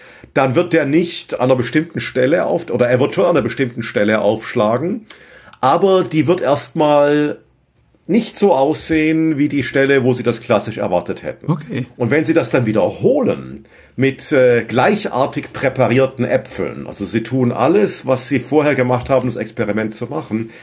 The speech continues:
Speaker 1: wird der woanders herauskommen. Und wenn Sie das oft wiederholen, werden Sie dann merken, dass es bei Ihnen am Boden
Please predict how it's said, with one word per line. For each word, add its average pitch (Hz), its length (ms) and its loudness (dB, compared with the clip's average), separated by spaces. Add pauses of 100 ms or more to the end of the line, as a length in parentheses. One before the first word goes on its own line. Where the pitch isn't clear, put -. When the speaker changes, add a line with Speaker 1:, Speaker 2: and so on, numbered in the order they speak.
(220)
Speaker 1:
wird 147 220 0
der 135 180 2
woanders 196 560 0
herauskommen. 95 920 -4 (640)
Und 135 140 0
wenn 160 160 2
Sie 160 100 0
das 135 280 0
oft 165 380 0
wiederholen, 131 880 0
werden 127 300 2
Sie 127 140 -8
dann 117 200 0
merken, 117 680 0
dass 120 360 -2
es 120 300 -4
bei 117 180 0
Ihnen 147 380 0
am 107 260 0
Boden 135 500 0